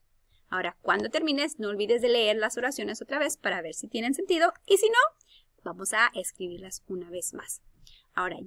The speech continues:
ya que termines, no olvides guardar tu trabajo y enviárselo a la maestra.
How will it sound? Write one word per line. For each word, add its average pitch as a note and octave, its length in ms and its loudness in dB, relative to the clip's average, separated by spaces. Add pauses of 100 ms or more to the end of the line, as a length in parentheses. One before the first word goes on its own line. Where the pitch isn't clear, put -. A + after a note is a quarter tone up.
(120)
ya G3+ 260 -2
que - 80 2
termines, D4+ 580 0
no F#3 280 -4
olvides B3 580 2
guardar F#3 600 -4 (160)
tu C#4+ 160 -4
trabajo A3 920 4 (340)
y D#4+ 280 0
enviárselo F#3+ 640 -6
a F3+ 40 -10
la F3+ 60 -10
maestra. F3+ 380 -10